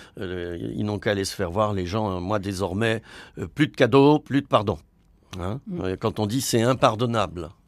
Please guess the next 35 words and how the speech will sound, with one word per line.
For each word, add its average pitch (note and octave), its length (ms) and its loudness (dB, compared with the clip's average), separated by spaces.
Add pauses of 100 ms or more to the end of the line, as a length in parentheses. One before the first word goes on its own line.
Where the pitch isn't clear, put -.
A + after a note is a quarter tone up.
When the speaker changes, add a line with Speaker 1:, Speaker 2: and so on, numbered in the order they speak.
Speaker 1:
Hein ? F2+ 120 -12
Speaker 2:
Oui. D3+ 200 -10 (480)
Speaker 1:
Impardonnable. F2+ 600 -4
Attention. A2 520 -4 (260)
Speaker 2:
Mm. F3 40 -6 (420)
Speaker 1:
Euh, F#2 540 -12
alors, F#2 200 -6
humainement, C#3 540 4
oui, G#2+ 360 -2
mais, G#2 360 -6 (240)
euh, - 320 -16
Speaker 2:
Avec G3 260 2
Dieu, A#3 460 2
Speaker 1:
avec F3 100 2
Speaker 2:
euh, E3+ 140 2
Speaker 1:
Dieu, C3+ 220 4
Speaker 2:
bon. - 100 -4 (440)
Speaker 1:
euh, - 180 -10 (180)
tout F3 220 2
peut C3 220 2
être C3 160 0
pardonné A2 560 0 (180)
à D3+ 120 6
condition A2+ 640 -4
qu'il F#2 160 -10
y G2+ 60 -4
ait G2+ 40 -2
repentance F#2+ 640 -6
sincère G2+ 800 -4
Speaker 2:
Bien D#3+ 140 -10
sûr. - 260 -14
Speaker 1:
et A#2 80 0
regret G#2 500 0 (580)
et, F#2+ 100 -4
et, G#2 460 -2